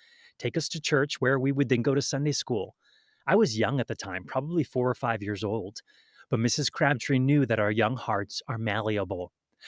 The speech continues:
and sowing seed into the next generation is always to be a priority.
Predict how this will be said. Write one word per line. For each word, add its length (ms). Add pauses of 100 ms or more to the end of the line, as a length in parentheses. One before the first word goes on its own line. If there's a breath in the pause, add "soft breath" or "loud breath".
(160 loud breath)
and 160
sowing 400
seed 320
into 180
the 80
next 300
generation 520
is 220
always 400
to 100
be 120
a 60
priority. 640